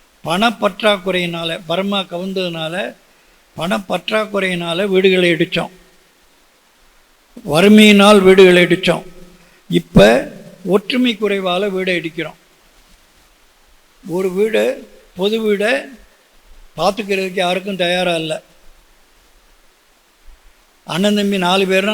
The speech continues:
நாலு பேரும் பிரிச்சு விட்டு நாலு, என்ன, த்ரீ பி ஹெச் அப்படிங்கிறேன், த்ரீ பெட்ரூம் ஆல் கிச்சன், அந்த மாதிரி கட்டிக்கணும்னு நினைக்கிறீங்க. அது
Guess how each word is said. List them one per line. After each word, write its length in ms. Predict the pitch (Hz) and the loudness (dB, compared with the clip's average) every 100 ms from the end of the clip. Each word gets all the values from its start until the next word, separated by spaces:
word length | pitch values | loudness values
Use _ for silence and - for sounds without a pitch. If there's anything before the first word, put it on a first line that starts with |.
| 208 | -2
நாலு 180 | 185 190 190 | -2 0 -2
பேரும் 220 | 208 185 | -4 -4
பிரிச்சு 240 | 196 190 | -6 -6
விட்டு 240 | 185 180 240 247 - _ _ _ _ - | -6 -4 -4 -6 -14 _ _ _ _ -10
நாலு, 400 | 160 170 196 196 214 - - _ _ 320 320 269 _ _ - - - _ _ _ - - _ _ 190 | -2 2 2 2 -2 -8 -20 _ _ _ -20 -20 _ _ -20 -20 -20 _ _ _ -14 -14 _ _ -4
என்ன, 140 | 185 165 - - - | -2 -2 -6 -12 -2
த்ரீ 120 | 214 208 | -2 0
பி 100 | 202 190 | 0 2
ஹெச் 260 | 180 175 - - | 2 0 -6 -10
அப்படிங்கிறேன், 480 | 160 170 151 151 - _ _ _ _ - | -10 -8 -6 -8 -12 _ _ _ _ -4
த்ரீ 140 | 196 202 | -2 -2
பெட்ரூம் 400 | 190 175 196 196 175 185 | -4 -4 -6 -4 -2 0
ஆல் 180 | 202 - - | 0 -4 -14
கிச்சன், 360 | 156 190 165 - _ _ _ _ _ _ _ _ _ - _ _ _ _ _ - | -8 -6 -6 -10 _ _ _ _ _ _ _ _ _ -20 _ _ _ _ _ -6
அந்த 140 | 175 190 | -4 -4
மாதிரி 200 | 202 214 | -2 -4
கட்டிக்கணும்னு 580 | 190 180 196 190 196 196 | -2 -4 -2 -4 -4 -6
நினைக்கிறீங்க. 480 | 175 165 156 151 143 - _ _ _ _ _ | -6 -6 -8 -8 -10 -16 _ _ _ _ _
அது 220 | 147 175 | -4 0